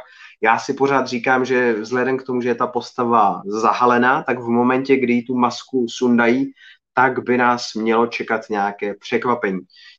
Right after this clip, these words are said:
Tím pádem se domnívám, že asi by to měla být některá, některá z těch postav,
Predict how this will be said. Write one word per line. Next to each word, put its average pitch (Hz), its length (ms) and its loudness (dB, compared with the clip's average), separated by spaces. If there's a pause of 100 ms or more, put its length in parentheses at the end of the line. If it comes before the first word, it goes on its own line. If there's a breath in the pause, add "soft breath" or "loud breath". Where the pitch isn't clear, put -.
(120)
Tím 113 160 -2
pádem 113 280 4
se 117 120 -2
domnívám, 113 540 4
že 107 200 0 (160)
asi - 340 -2
by 110 140 -2
to 107 180 2
měla 107 320 -2
být 101 200 -8 (420 soft breath)
některá, 107 760 2
některá 98 360 -2
z - 80 -10
těch 107 180 -16
postav, - 380 -8